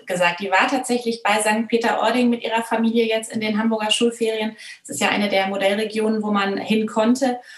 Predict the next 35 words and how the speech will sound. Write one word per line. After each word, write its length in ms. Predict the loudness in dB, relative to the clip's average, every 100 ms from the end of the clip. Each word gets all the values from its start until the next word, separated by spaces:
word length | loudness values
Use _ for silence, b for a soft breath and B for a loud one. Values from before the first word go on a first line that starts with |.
| B -4
Und, 420 | 0 2 0 0
äh, 320 | 2 4 2
die 140 | -2
sagte 280 | -4 -4 -2
mir 120 | -4 -2
gestern 320 | -2 0 0
noch, 200 | 0 2
„Oh, 140 | 4 4 2
ich 80 |
hab's 180 | -2 -4
da 220 | 0 2
gelesen 560 | 4 2 2 2 0 0
und 80 | -2
es 140 | -4
war 100 | -2
so 100 | -2
toll, 280 | -4 0 0
äh, 320 | 0 0 -2 -2
vor 240 | 2 2
Ort 240 | 4 2 0
zu 80 | 0
sein, 340 | 2 2 2
wo 40 |
es 100 | 0
auch 180 | -2 -2
wirklich 320 | -2 -2 -4
spielt.“ 500 | -4 -2 2 2 0
Und 300 | -4 -6 -6
ja, 300 | 0 0 0
hat 120 | -8 -4
mir 100 | -2
ganz 240 | 0 -2
liebes 260 | -6 -8 -8
Feedback 320 | -8 -6 -6
gegeben. 460 | -4 -2 -2 -4